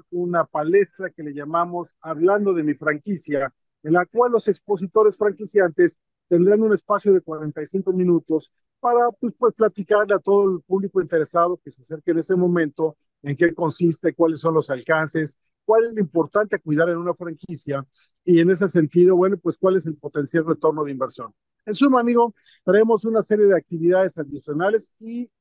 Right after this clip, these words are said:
no puedo dejar de mencionar el pabellón de proveedores.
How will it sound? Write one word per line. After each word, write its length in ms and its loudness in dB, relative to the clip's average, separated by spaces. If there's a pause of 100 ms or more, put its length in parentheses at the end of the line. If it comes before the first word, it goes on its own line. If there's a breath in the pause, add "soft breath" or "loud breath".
(120)
no 220 -8
puedo 280 -2
dejar 280 -10
de 80 -8
mencionar 500 -6 (460)
el 180 -4
pabellón 520 -2
de 100 -2
proveedores. 720 -8